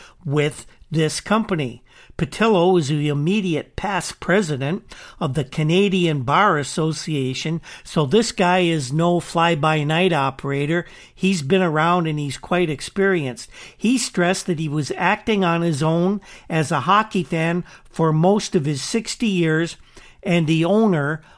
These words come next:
of one hundred shares in Maple Leaf Gardens. Many of his questions concern Smythe and Ballard, of course, who were fired as president and vice president on a split vote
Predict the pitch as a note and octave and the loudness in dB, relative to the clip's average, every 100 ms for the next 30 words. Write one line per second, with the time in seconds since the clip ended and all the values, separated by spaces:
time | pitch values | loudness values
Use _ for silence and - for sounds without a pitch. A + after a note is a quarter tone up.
0 | - D3+ B2+ D3 G3+ G#3+ G3+ G#3 E3 D3+ | -4 -2 0 2 4 4 4 4 2 0
1 | E3 - - - - G#3 F3 C#3+ C#3 D#3 | -2 -8 -20 -8 -2 2 4 4 0 -4
2 | - _ - G#3 F#3+ E3 E3 E3+ D#3+ C#3+ | -12 _ 0 4 4 4 2 0 0 0
3 | - G3 G3+ C#3 G#2 - - - E3+ B3 | 2 2 2 -2 -8 -16 -20 0 2 4
4 | G#3+ F3+ D#3 C3+ - G3+ G3+ - E3 F3+ | 4 4 2 -2 0 0 0 0 -2 -2
5 | - F3 D#3 - G3 F#3 - - F3+ F3+ | -4 -4 -4 0 2 2 0 0 2 2
6 | D3+ C#3 D3 E3+ E3 B2+ B2 - D3 D#3 | -2 0 2 4 2 -2 -6 -4 -4 -2
7 | F3+ D3+ C3+ - F#3+ F3+ C3+ C#3 - - | -2 -2 -4 0 2 4 0 -4 -10 -20
8 | - - D#3 C#3+ - F3 F3 D#3+ D#3+ D#3 | -20 -6 -4 -4 -2 0 2 2 2 0
9 | D#3+ C#3 D3+ F3 - D#3 C#3+ D3 D3 D#3+ | -2 0 0 -2 -4 -4 -2 -2 -2 -4
10 | - - - D3+ D3 C3+ - - F3+ G3+ | -8 -20 -4 0 2 0 -4 -2 0 0
11 | C#3+ C#3 D#3 E3 | 0 2 2 0